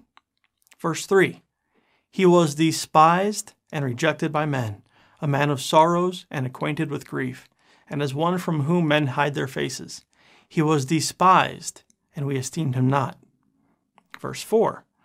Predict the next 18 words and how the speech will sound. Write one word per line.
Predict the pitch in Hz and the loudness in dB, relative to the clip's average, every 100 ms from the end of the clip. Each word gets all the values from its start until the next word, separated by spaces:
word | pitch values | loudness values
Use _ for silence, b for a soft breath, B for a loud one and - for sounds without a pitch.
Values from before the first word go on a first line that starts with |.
| b b b b b | b b b b b
"Surely | - - 247 226 117 120 | -14 -6 0 0 0 -6
he | - 165 | -4 0
has | 143 | 0
borne | 123 160 190 | 0 -2 0
our | 180 | 0
griefs | 175 151 135 131 - | 0 -4 -6 -6 -8
and | 147 | -8
carried | - 156 143 | -2 -2 0
our | 143 | -2
sorrows, | 131 135 131 123 120 - _ b b b | -4 -6 -6 -8 -12 -18 _ b b b
yet | 165 139 | -4 -2
we | 160 147 | 0 -2
esteemed | 117 - 165 180 180 | -2 -6 -2 0 0
him | 175 175 | 0 0
stricken, | - - 180 170 - 131 131 b b - | -2 -2 0 0 -4 -14 -16 b b -14
smitten | - - 170 175 208 196 | -10 -2 0 0 -2 0
by | 233 | 0
God, | 208 196 143 117 123 | 2 4 4 0 -6